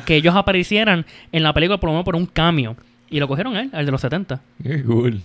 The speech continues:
Speaker 1: Y ese es el que está hablando con Stan Lee, como que yo pensé que era más alto.
Speaker 2: I thought he'd be taller, cabrón. ¿Cómo Marvel Studios va a presentarnos esto si nosotros,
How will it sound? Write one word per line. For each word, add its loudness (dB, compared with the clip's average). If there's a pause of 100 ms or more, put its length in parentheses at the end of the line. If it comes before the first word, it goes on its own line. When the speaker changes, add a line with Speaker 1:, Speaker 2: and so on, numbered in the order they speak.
Speaker 1:
Y -6
ese -4
es 0
el -2
que -2
está -2
hablando -2
con -2
Stan 2
Lee, -2
como -8
que -4
yo -4
pensé -12
que -8
era -10
más -4
alto. -8
Speaker 2:
I -8
thought -6
he'd -4
be -4
taller, -6 (120)
cabrón. -4 (1300)
¿Cómo -2
Marvel 2
Studios 0
va 2
a 2
presentarnos 0
esto 0
si -2
nosotros, -4